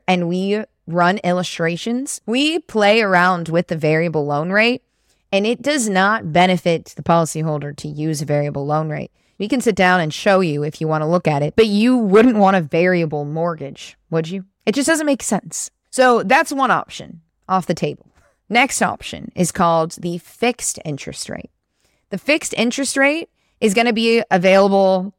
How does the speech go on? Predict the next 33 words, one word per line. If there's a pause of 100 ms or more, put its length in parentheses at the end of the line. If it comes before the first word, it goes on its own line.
(140)
at
just
about
every
single
insurance
carrier,
okay,
with
every
single
I
U
L. (540)
The
fixed
interest
rate (320)
can
start
off (340)
as
low
as
two
percent, (480)
um,
sometimes
two
point
seven
five
percent,